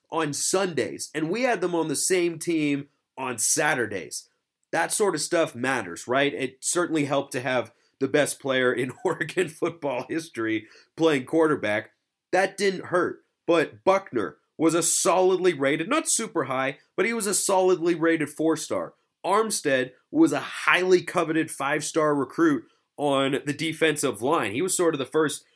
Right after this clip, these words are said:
big-time defensive prospect that I can really remember Oregon getting from a recruiting perspective. You know, Dion Jordan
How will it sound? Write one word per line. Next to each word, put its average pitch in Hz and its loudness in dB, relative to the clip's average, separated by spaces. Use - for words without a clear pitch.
big-time 156 0
defensive 139 -6
prospect 135 -4
that 120 -2
I 139 -2
can 139 -6
really 135 0
remember 123 0
Oregon 123 -2
getting 117 -2
from 123 0
a 131 -2
recruiting 147 2
perspective. 120 -2
You 135 -2
know, 131 0
Dion 156 0
Jordan 151 0